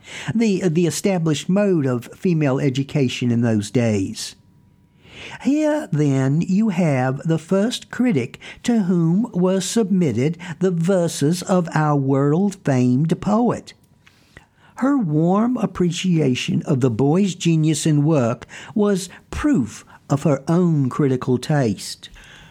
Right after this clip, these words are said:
Correct me if I'm wrong, but I do believe that the young mus-, Mister Poe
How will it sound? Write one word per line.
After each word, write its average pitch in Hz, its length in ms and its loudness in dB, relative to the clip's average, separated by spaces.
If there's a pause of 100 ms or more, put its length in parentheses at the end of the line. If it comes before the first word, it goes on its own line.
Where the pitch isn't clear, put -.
(220)
Correct 254 400 0
me 165 200 2
if 131 120 -2
I'm 131 280 2
wrong, 143 360 2
but 139 140 0
I 147 160 2
do 160 240 -2
believe 170 520 0
that 147 240 0
the 160 100 0
young 196 340 0
mus-, 180 340 -2
Mister 170 360 -2
Poe 147 520 0